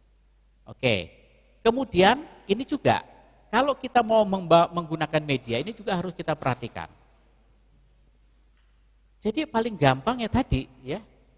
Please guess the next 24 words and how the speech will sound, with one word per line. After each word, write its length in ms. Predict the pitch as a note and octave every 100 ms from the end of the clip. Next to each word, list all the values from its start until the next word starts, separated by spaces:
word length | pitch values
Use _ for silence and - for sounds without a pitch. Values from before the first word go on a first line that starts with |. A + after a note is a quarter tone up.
| _ _ _ _ _
memanfaatkan 720 | G#3+ G#3 G3 - F#3+ - A3+
yang 280 | G#3 C#3 C3
ada, 320 | A#2+ - G#3+ A#3+ - - - -
kedua 400 | G3 - F#3 A#3+
memodifikasi 960 | G#3+ G3 F3+ - E3+ F3+ F3+ - G#2 E2+ - _ _ _ _ _ -
media 280 | C#3+ C3+ C3+
yang 60 | C3
sudah 320 | - B2 G2
ada. 300 | G2 F2+ E2+ - - _ _ _ _ _ G#3
Tapi 320 | G#3+ G#3+ G3+
mau 320 | F3 F3+ F3
tidak 320 | F3 D3 -
mau, 540 | C#3+ C3+ G2+ F#2+ G2 A2 -
kalau 460 | F#3 G3+ G3+ F#3
memang 500 | D#3+ D#3+ D#3 D3+ D3 -
itu 720 | C3+ - _ _ G2 F#2 F2 - _ _ _ _ _ D#3+
ilmu-ilmu 800 | D#3+ D#3 D#3 D3+ D#3 C#3+ D3+ D3
yang 160 | C#3
Bapak 400 | B2 A#2+ B2 -
dan 140 | B2 A#2 D3
Ibu 240 | A#2+ C3
ajarkan 640 | A#2+ - G#2+ G2+ G2 G2
itu 240 | A2+ - A2
membutuhkan 960 | G#2+ A2+ G#2+ A#2 A2+ G3+ G3+ F3 E3